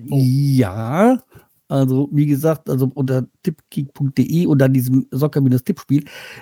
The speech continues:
Speaker 2: da könnt ihr euch dann anmelden und, äh,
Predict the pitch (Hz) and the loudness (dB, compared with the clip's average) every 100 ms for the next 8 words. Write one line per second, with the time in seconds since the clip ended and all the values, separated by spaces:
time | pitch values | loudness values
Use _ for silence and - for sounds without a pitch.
0 | - 131 151 - 170 170 165 147 143 147 | -4 0 0 2 0 0 0 2 2 0
1 | 139 151 - 156 190 160 170 180 202 202 | 0 0 -4 -2 0 2 0 0 0 -2
2 | - 156 151 165 147 - - - - - | -4 0 2 2 0 -4 -8 -6 -8 -6
3 | 147 139 139 | -2 0 0